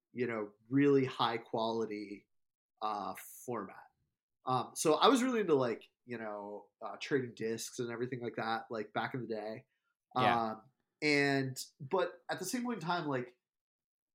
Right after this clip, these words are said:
Speaker 1: a lot of, like, audience, like, odd recorded stuff that was circulating for Wolfman's wasn't really very good. Um,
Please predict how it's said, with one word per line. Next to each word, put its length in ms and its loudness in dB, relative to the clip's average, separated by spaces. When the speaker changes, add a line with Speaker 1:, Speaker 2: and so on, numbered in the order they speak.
Speaker 1:
a 60 -2
lot 280 4
of, 120 4
like, 240 2
audience, 520 0
like, 240 -8
odd 400 0
recorded 640 -2
stuff 540 -4
that 140 2
was 180 -4
circulating 640 -2
for 360 -2
Wolfman's 560 -6
wasn't 360 -2
really 180 2
very 220 2
good. 420 -4
Um, 400 0